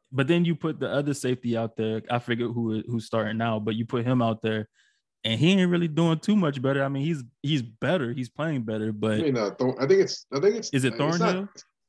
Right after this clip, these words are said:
Speaker 2: it's not Thornhill. It's, uh, another one. I can't remember exactly his name, but yeah, they just, they, they, they, I don't know what to say about them. Uh, funniest thing I heard the other day, listen to Bomani Jones, man.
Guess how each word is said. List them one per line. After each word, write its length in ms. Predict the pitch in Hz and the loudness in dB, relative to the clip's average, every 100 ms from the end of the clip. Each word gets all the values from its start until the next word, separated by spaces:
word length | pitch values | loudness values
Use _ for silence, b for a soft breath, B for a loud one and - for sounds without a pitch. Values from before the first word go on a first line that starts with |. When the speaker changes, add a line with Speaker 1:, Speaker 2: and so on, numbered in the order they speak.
| _ | _
Speaker 2:
it's 100 | - | -2
not 220 | 208 196 | 0 2
Thornhill. 680 | 180 180 143 127 120 117 117 _ - | 0 0 2 2 0 -4 -8 _ -12
It's, 180 | 107 - | -8 -2
uh, 440 | 123 117 110 110 101 | 0 2 0 -2 -6
another 360 | 101 139 139 | -2 0 0
one. 120 | 107 98 | -2 -6
I 60 | |
can't 180 | 107 160 | -8 -4
remember 220 | 139 131 | -2 0
exactly 360 | 113 123 123 123 | 0 -2 -2 -2
his 120 | 107 | -4
name, 380 | 113 120 120 120 _ _ _ _ - | -4 -4 -6 -8 _ _ _ _ 0
but 300 | 107 104 98 - _ _ _ _ - | 4 4 2 -6 _ _ _ _ -6
yeah, 260 | 120 117 104 | 0 2 4
they 160 | 135 | 2
just, 260 | 160 143 - | 0 -4 -6
they, 160 | 117 104 - - - | -12 -12 -16 -16 -10
they, 200 | 131 123 80 - | -8 -8 -12 -12
they, 140 | 156 151 139 | -10 -8 -4
I 60 | 180 | 0
don't 120 | 202 | 4
know 60 | |
what 140 | 208 208 | 6 6
to 60 | |
say 260 | - 214 226 | 2 2 2
about 300 | 156 117 117 | 2 0 0
them. 260 | 117 117 110 | -2 -4 -2
Uh, 240 | 107 107 | -2 -2
funniest 380 | 170 180 175 - | 2 4 4 2
thing 180 | 160 147 | 0 0
I 140 | 139 | 2
heard 220 | 139 127 | 2 0
the 100 | 104 | -4
other 140 | 101 101 | -6 -4
day, 280 | 101 92 - _ _ _ - | -4 -6 -10 _ _ _ 0
listen 320 | 135 135 143 | 2 4 0
to 40 | 131 | 0
Bomani 360 | 127 135 127 | 0 0 0
Jones, 420 | 117 117 104 92 | -2 -4 -4 -6
man. 220 | 95 92 | -10 -10